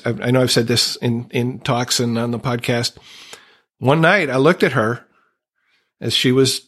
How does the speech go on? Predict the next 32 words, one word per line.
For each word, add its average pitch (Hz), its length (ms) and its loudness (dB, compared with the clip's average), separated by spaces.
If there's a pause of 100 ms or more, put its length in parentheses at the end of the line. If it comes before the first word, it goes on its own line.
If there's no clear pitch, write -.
(100)
lying 135 240 0
there 139 160 4
on 139 100 4
the 139 60 0
bed 160 280 4
and 127 140 2
I 123 80 0
said, 127 260 0
"You 123 100 2
know, 123 160 0
there, 123 240 0
there 131 340 2
lies 127 520 0 (220)
the - 100 -8
person 131 360 0
that 120 120 0
I 123 80 0
love. 110 460 -4 (380)
And 110 160 0
she 143 300 6
is 135 140 6
still 123 260 2
in 139 100 4
there. 120 320 0 (300)
She's 120 280 0
in 135 80 2
the 123 100 2
grips 127 280 2
of 120 100 2
this 127 180 4
horrible 120 360 2
disease, 131 680 -2